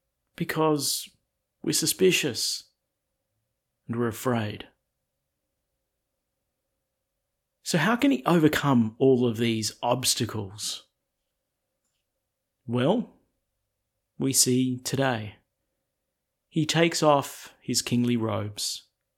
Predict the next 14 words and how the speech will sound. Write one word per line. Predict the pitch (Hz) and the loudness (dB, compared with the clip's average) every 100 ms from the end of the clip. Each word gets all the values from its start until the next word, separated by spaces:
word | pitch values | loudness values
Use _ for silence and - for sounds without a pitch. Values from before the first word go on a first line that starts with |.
| _ _ _ _ _ _ _ _ - | _ _ _ _ _ _ _ _ 0
He | 147 | 2
leaves | 143 156 165 160 147 - - - _ _ _ _ | 6 6 6 2 -2 -2 -4 -10 _ _ _ _
his | 147 | -2
palace, | - 123 123 123 135 - - - _ _ _ _ _ _ _ _ _ _ | 0 0 0 0 -2 -4 -6 -10 _ _ _ _ _ _ _ _ _ _
puts | - 131 | -4 -2
aside | 139 - 135 131 131 123 - _ _ _ _ | 0 2 2 2 0 -2 -10 _ _ _ _
his | - 123 | -8 -6
power, | - 110 107 107 104 _ _ _ _ _ _ _ _ _ _ _ _ _ _ | -2 -2 -2 -6 -12 _ _ _ _ _ _ _ _ _ _ _ _ _ _
and | - 120 | -2 -2
clothes | - 160 196 208 - | 2 6 8 6 4
himself | 170 151 139 131 - | 0 2 2 0 -2
as | 110 | -2
a | 117 | -2
peasant | - 139 139 139 | 0 2 2 -2